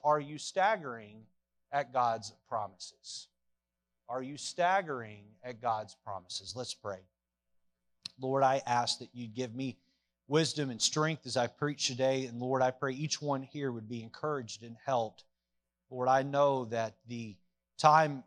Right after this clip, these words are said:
here in college can oftentimes feel like a sprint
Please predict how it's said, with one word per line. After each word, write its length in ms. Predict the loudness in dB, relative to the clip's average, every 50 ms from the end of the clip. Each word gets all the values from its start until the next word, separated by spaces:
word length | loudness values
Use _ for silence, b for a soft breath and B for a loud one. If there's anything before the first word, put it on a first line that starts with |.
| _ _
here 400 | _ -2 0 2 2 2 2 0
in 180 | -2 -4 -6 -6
college 680 | -6 2 6 6 8 8 6 4 0 -4 -6 -8 -8 -6
can 180 | -6 -6 -6 -2
oftentimes 840 | 2 4 4 4 2 -2 -8 -8 0 0 2 2 2 0 -4 -8 -12 _ _ -2
feel 260 | 0 2 2 2 4
like 220 | 4 2 2 2 0
a 60 | 0
sprint 520 | 0 0 0 0 0 2 2 2 0 -2